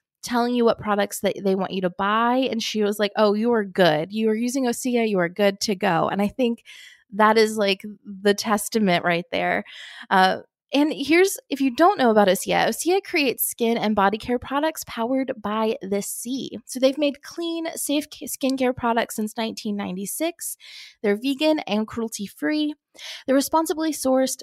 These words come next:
plant-derived ingredients good for your skin and for the planet. Female founded and family operated by a mother and daughter team, Osea's Undaria algae body oil instantly moisturizes and replenishes dry skin,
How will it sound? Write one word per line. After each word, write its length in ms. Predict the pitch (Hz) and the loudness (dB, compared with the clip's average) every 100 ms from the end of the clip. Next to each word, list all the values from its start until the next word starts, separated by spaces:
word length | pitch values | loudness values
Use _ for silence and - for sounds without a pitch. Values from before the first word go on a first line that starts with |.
| - | -18
plant-derived 880 | - 262 330 349 - 240 233 214 214 | -8 -4 -2 -4 -6 0 2 0 0
ingredients 540 | 208 202 196 190 202 | -4 -2 -2 -4 -4
good 180 | - 320 | -6 -4
for 100 | 311 | -2
your 120 | 294 | -2
skin 460 | 254 - 220 220 220 _ 294 | -2 -4 -2 0 -4 _ -6
and 380 | 359 247 240 - | -2 -2 -4 -6
for 100 | 214 | -4
the 80 | 208 | -4
planet. 440 | 208 180 - - - _ _ _ | -6 -10 -10 -14 -20 _ _ _
Female 280 | - 311 330 | -4 0 0
founded 400 | 330 254 254 277 | 0 0 2 0
and 180 | 220 226 | -2 -4
family 260 | 196 190 190 | -4 -2 -2
operated 460 | 226 269 247 254 | -2 -2 0 0
by 160 | 202 190 | -2 -4
a 60 | 190 | -4
mother 320 | 196 190 196 | -4 -4 -6
and 160 | 202 | -6
daughter 260 | 190 185 190 | -6 -8 -8
team, 460 | - - 262 254 339 - - - - | -10 -8 -6 -6 -8 -12 -16 -16 -8
Osea's 420 | 247 - 302 330 - | -6 -2 0 0 0
Undaria 640 | 262 240 240 240 233 226 - | 0 0 2 2 2 0 -2
algae 340 | 226 226 247 233 | 0 0 0 -2
body 300 | 202 196 170 | -2 -2 0
oil 280 | 196 196 - | 0 0 -2
instantly 480 | 330 320 320 277 247 | -4 -4 -6 -4 -2
moisturizes 640 | 214 - 220 208 202 208 - | -2 -4 -2 -2 -2 -4 -6
and 100 | 196 | -6
replenishes 680 | 202 - 254 247 - 233 - | -8 -6 -4 -4 -2 -4 -2
dry 220 | 196 202 | -4 -4
skin, 540 | - - 302 302 302 | -6 -4 0 0 0